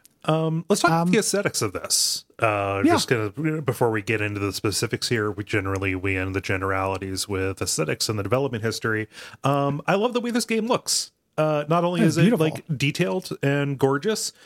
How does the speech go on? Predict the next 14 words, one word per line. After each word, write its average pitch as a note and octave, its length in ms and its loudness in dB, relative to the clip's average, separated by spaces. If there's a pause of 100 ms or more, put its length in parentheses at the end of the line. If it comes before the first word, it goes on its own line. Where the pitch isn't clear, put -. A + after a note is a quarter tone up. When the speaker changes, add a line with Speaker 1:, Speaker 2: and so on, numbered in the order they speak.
(200)
Speaker 1:
but D3 100 6
the D3+ 80 2
character E3 420 2
designs F3 440 0
and D#3+ 100 0
animations D3 580 0
are C3+ 140 4
so - 360 -2
fucking A2 520 -2
adorable. A2 720 0 (880)
Speaker 2:
Everything G#3+ 400 6
is F3+ 160 2
really D#3 200 4
cute. C#3+ 400 0